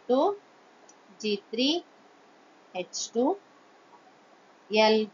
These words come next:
three is equal to minus G one, G two, G three, L four is equal to G, minus G one,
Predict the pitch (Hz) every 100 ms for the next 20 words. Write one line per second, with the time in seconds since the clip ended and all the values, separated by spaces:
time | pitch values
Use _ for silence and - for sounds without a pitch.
0 | _ 240 269 269 - - 202 208 226 -
1 | 202 190 185 - 262 415 - - - -
2 | _ - _ _ _ _ _ - 196 196
3 | 196 208 247 370 370 - - - 190 202
4 | 208 202 214 247 339 359 _ _ 214 -
5 | 202 202 233 262 311 381 _ _ _ _
6 | _ - - _ - _ 190 196 180 -
7 | 208 302 440 - - - - - - -
8 | - - _ _ _ - - 214 214 202
9 | 202 - 262 269 269 262 - 190 196 196
10 | - 185 175 175 - 339 240 220 - _
11 | _ _ - - - _ _ _ _ -
12 | - 190 - 202 196 202 214 269 349 -
13 | - - 202 196 214 208 214 233 320